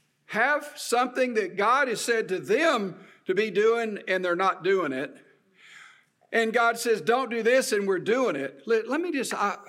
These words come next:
I've thought about this, I'm gonna just go ahead and say it. As a pastor,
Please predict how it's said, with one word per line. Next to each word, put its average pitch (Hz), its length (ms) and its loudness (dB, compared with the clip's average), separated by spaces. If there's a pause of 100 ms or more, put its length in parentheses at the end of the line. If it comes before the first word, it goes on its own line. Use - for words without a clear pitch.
I've 151 120 -18
thought 233 200 0
about 220 220 0
this, 202 240 -2
I'm 175 120 0
gonna 165 120 -2
just 131 180 -4
go 165 140 0
ahead 180 120 -2
and 147 120 -4
say 123 240 0
it. - 180 -8 (2000)
As 226 240 2
a 233 80 0
pastor, 220 880 0